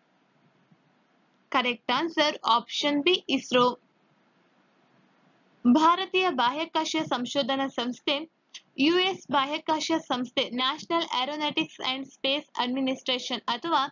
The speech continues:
ನಾಸಾದೊಂದಿಗೆ ಜಂಟಿ ಭೂವೀಕ್ಷಣಾ ಉಪಗ್ರಹ ಕಾರ್ಯಾಚರಣೆಗಾಗಿ ರಾಡಾರ್ ಅಭಿವೃದ್ಧಿಯನ್ನು ಪೂರ್ಣಗೊಳಿಸಿದೆ. ಇದು ಸೆಪ್ಟೆಂಬರ್ ಮೂವತ್ತು, ಎರಡು ಸಾವಿರದ ಹದಿನಾಲ್ಕರಂದು ಕೆನಡಾದ ಟೊರೊಂಟೊದಲ್ಲಿ ನಾಸಾ ಆಡಳಿತದ-,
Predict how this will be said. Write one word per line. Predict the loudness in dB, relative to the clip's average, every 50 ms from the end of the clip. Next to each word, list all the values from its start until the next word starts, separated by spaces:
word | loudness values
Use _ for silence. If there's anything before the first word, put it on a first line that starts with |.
| _ _ -4
ನಾಸಾದೊಂದಿಗೆ | -2 -2 -2 -2 -4 _ -2 -2 -2 -2 -2 -2 -2 -2 -2 0 0 -2 -2 -4 _ _ _ _ _ _ _ _ _ _ -2
ಜಂಟಿ | 0 0 0 0 0 0 0 0 0
ಭೂವೀಕ್ಷಣಾ | 0 2 2 4 4 4 4 2 0 -2 -2 -4 -2 -2 -2 -2
ಉಪಗ್ರಹ | -4 -4 -2 -2 -2 0 0 2 2 0
ಕಾರ್ಯಾಚರಣೆಗಾಗಿ | 0 0 0 0 0 0 -2 -4 -4 -2 -2 0 0 0 0 0 0 0 0 0 -2 -6 -6 _ _ _ _ _ _ _ _ -4
ರಾಡಾರ್ | 0 2 2 2 2 0 -2 -2 -4
ಅಭಿವೃದ್ಧಿಯನ್ನು | -4 -4 -4 -4 -2 -2 -2 -2 -2 0 0 0 0 0 0 -2 -4
ಪೂರ್ಣಗೊಳಿಸಿದೆ. | -2 -2 0 0 0 0 0 -2 -2 -2 -4 -6 -6 -4 -2 -2 -2 -2 -6 -10 _ _ _ _ _ _ _ _ _ _ _ _ _ _ _ -6
ಇದು | -4 -2 0 0 0 0
ಸೆಪ್ಟೆಂಬರ್ | 0 -2 -4 -4 -4 -2 0 0 2 2 2 2
ಮೂವತ್ತು, | 2 2 2 0 0 -2 _ 2 2 2
ಎರಡು | 2 0 -2 -2 -2 -2 -2
ಸಾವಿರದ | -4 -4 -2 -2 -2 0 0
ಹದಿನಾಲ್ಕರಂದು | 0 0 -2 -2 0 0 0 0 0 0 -2 -2 0 0 -2 -2 -2 -2 -4 _ -10 -12 _ _ _ _ _ _ -4
ಕೆನಡಾದ | -4 -2 -2 0 2 2 2 2 2 0 -2 -2
ಟೊರೊಂಟೊದಲ್ಲಿ | -2 0 0 0 2 2 0 -2 -2 0 0 0 0 -2 -4 -4 -4 -4 -6 -6 -8 _ -2
ನಾಸಾ | 0 2 2 2 0 2 2 2 2 2 2
ಆಡಳಿತದ-, | 0 -2 -2 -2 -4 -6 -4 -2 -2 0 0 0 0 -2